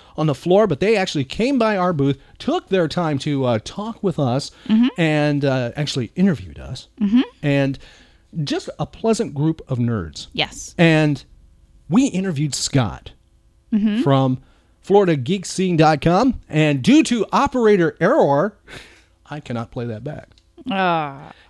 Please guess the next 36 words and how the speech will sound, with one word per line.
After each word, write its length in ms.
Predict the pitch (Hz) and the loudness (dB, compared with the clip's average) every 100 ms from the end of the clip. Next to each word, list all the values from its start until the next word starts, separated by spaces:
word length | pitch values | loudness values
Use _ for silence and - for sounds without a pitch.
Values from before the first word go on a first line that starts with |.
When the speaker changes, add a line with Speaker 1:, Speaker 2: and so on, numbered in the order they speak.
| - | -2
Speaker 1:
Kimmy, 280 | 170 175 - | -2 -2 -2
I 160 | 160 | -2
did 180 | 175 147 | -2 -4
something 280 | - 160 160 | -4 -4 -4
that 60 | 127 | -4
is 120 | 110 | -6
so 220 | - 147 | -2 0
stupid, 540 | - - 143 135 143 - | -2 -4 -4 -2 -6 -4
so 220 | 151 151 | -2 -2
basic, 440 | 139 135 135 147 | 0 -2 -2 -4
so, 320 | - 151 104 - 147 | 0 2 2 -4 -6
so 240 | - 214 | 0 2
one 320 | 220 165 196 | 2 0 -2
oh 120 | 170 | -2
one 300 | 160 151 160 - - - - | -2 -2 -2 -6 -16 -14 -6
that 100 | 131 | -4
if 100 | 196 | 0
any 120 | 262 | 2
one 140 | 196 | 2
of 60 | 165 | 0
my 140 | 151 | 0
former 320 | 135 151 143 | 0 0 0
mentors 580 | 113 131 139 - 127 123 | 0 0 0 -2 -4 -4
in 220 | 110 107 - _ - | -6 -8 -12 _ -2
radio 400 | 175 208 190 - | 0 2 2 2
and 220 | 185 240 | 4 6
or 160 | 214 220 | 4 2
television 480 | 208 190 143 123 113 | 0 0 0 -2 -4
ever 260 | 127 220 | -2 0
knew 180 | 277 254 | 2 2
that 140 | 202 175 | 2 2
I 120 | 180 | 2
did 220 | 143 156 | 0 -2
this, 260 | 110 110 - | -2 -4 -6
and 180 | 76 | -8
I 100 | 71 | -8